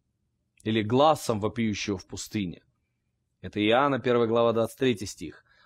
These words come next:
Подобных примеров в Библии можно найти очень много. Хочу особо отметить силу воздействия на человека информации совместно через аудио и видео, то есть через зрение и слух одновременно.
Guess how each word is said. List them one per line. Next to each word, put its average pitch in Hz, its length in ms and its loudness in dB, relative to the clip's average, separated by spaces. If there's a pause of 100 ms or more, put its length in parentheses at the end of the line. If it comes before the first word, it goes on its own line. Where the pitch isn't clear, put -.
Подобных 196 480 2
примеров 165 640 4 (280)
в 113 160 -4
Библии 143 320 2
можно 135 300 2
найти 135 240 2
очень 131 260 2
много. 123 460 -2 (580)
Хочу 143 280 2
особо 147 300 4
отметить 143 460 0
силу 151 300 2
воздействия 113 720 0 (400)
на 123 120 0
человека 143 460 4
информации 135 800 2 (640)
совместно 135 680 0
через 127 460 2
аудио 131 420 4
и 127 160 -2
видео, 113 420 0
то 117 160 0
есть 104 340 -2 (920)
через 120 340 2
зрение 156 540 2 (320)
и 127 280 4
слух 147 380 0
одновременно. 131 840 2